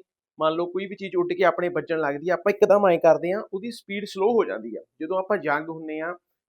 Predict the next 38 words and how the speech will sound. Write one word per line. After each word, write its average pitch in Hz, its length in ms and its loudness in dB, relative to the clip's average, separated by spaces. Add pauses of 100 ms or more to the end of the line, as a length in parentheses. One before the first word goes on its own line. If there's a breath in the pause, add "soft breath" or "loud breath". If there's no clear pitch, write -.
(140)
ਪੈਂਤੀ 202 540 -4
ਸਾਲ 165 240 4
ਤੱਕ 175 320 -2
ਆਪਣੇ 165 260 -2
ਰਿਫਲੈਕਸ 156 500 -4 (100)
ਬਹੁਤ 160 240 2
ਤੇਜ਼ 151 480 -2
ਰਹਿੰਦੇ 117 220 -8
ਨੇ। 120 120 -10 (400)
ਮਤਲਬ 156 160 0
ਕੋਈ 185 200 0
ਵੀ 208 100 -8
ਚੀਜ਼ 185 220 -8
ਆਉਂਦੀ 170 220 -2
ਹੈ, - 20 2
ਆਪਾਂ - 180 0
ਫਟਾਫਟ 196 440 0
ਐਂ 165 140 2
ਕਰ 160 140 0
ਲੈਂਦੇ 156 240 -4
ਹਾਂ, 165 80 -6
ਗੱਡੀ 160 280 -4
ਚਲਾਉਂਦੇ 156 280 -4
ਆਪਾਂ 156 160 -4
ਕੱਟ 147 280 -2
ਮਾਰ 143 160 -2
ਲੈਂਦੇ 151 260 -8
ਹਾਂ, 160 120 -6 (500)
ਗਿਰਨ 190 200 2
ਲੱਗੇ 175 200 -4
ਆਪਾਂ 156 200 -2
ਬਚ 143 180 2 (100)
ਜਾਂਦੇ 160 240 -4
ਹਾਂ, 156 120 0
ਹੱਥ 139 160 -4
ਲਾ 139 120 -2
ਲੈਂਦੇ 139 280 -8
ਹਾਂ। 202 80 -12